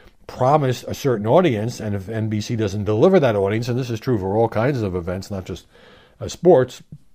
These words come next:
the companies want their money back. Now, the chairman of N B C Sports, Pete Bevacqua, is quoted by the Wall Street Journal as saying, "We look at the numbers in general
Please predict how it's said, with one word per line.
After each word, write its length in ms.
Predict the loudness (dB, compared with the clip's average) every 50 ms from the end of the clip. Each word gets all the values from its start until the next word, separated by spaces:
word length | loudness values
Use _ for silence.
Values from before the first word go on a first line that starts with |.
| -20 -20
the 540 | -20 -18 -18 -18 -20 -16 -14 -10 -6 -6 -2
companies 460 | 2 2 2 2 2 0 0 0 0
want 180 | 0 0 0 2
their 140 | 0 0 0
money 260 | 2 2 4 2 4
back. 280 | 2 0 0 -2 -8 _ _ _ _ _ _ _ _ _ _ _ _ _ _ _ _ _ _ -20 _ -12
Now, 140 | -10 -8 -6
the 220 | -4 -4 -4 -6
chairman 480 | -4 -2 0 0 0 2 0 0 0 0
of 100 | 0 2
N 300 | 2 2 0 0 0 -2
B 120 | -2 -2
C 220 | -4 -4 -6 -6
Sports, 680 | -6 -6 -4 0 2 4 4 4 2 -2 -8 -20 -20 _ _ _ _ _ _ _ _ _ _ _ _ _
Pete 360 | -6 -6 -4 -6 -6 -8 -8
Bevacqua, 520 | -6 -4 -2 -2 -2 -2 2 2 2 2
is 80 | 2 0
quoted 260 | -2 -2 -2 -2 0
by 120 | -2 -2
the 80 | -4 -2
Wall 160 | -2 -2 -2
Street 180 | -2 -4 -6 -6
Journal 280 | -4 -6 -4 -4 -4
as 100 | -6 -4
saying, 180 | -4 -4 -4 -2
"We 140 | -2 -2 -2
look 160 | -2 -2 -2
at 40 | -2
the 60 | 0
numbers 320 | 2 2 4 4 2 2
in 100 | 2 -2
general 600 | 0 2 2 2 2 2 2 4 4 2 2 0